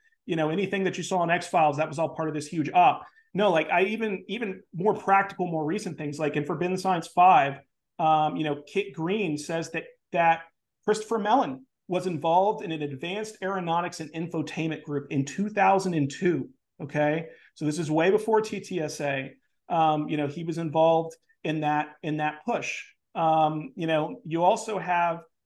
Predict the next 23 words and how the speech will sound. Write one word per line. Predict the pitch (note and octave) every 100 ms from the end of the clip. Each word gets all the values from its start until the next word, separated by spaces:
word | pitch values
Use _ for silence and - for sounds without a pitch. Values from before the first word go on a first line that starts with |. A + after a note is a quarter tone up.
| -
I'm | F3
reminded | E3 D#3+ E3+ D#3+ D#3+
of, | D#3+ D3+ D3 C#3+ -
um, | D#3 D#3 D3+ - _ _ _ _ _ -
I, | E3+ E3
I |
don't | F#3+
remember | F#3 F#3+
who | D3 F#3+
specifically | - D#3+ F#3 E3+ D#3
it | D#3
was. | D#3+ D3
Maybe | D#3 D3+
you | D3+
will, | D3 D3 C3 B2+ _ -
having | D#3 D3+
one | D3+
of | C#3+
those | C3
brain | D3+ D3 D3+
fog | D#3 C#3+ C#3
moments, | C#3 C3+
but | - D3+ C#3+